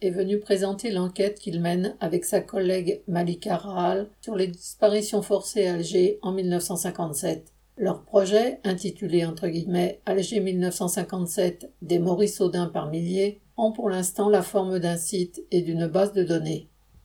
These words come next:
En janvier mille neuf cent cinquante-sept, les parachutistes se voient confier les pouvoirs de police à Alger,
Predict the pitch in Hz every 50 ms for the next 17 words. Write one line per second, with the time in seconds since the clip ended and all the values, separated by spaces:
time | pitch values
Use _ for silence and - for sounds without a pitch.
0 | _ _ _ _ _ - 185 180 175 208 208 208 254 269 262 247 208 202 190 180
1 | - - 254 247 - 220 208 - 190 180 175 175 - 196 190 196 208 - - -
2 | - 175 175 170 - - 170 180 196 285 - - 208 208 - 233 233 220 - -
3 | 196 175 - 196 175 175 185 180 - - 214 208 - - 226 208 180 170 170 -
4 | 214 175 165 180 202 190 180 180 175 - - 180 175 202 208 - - 190 170 175
5 | 170 160 156 165 180 180 175 196 - -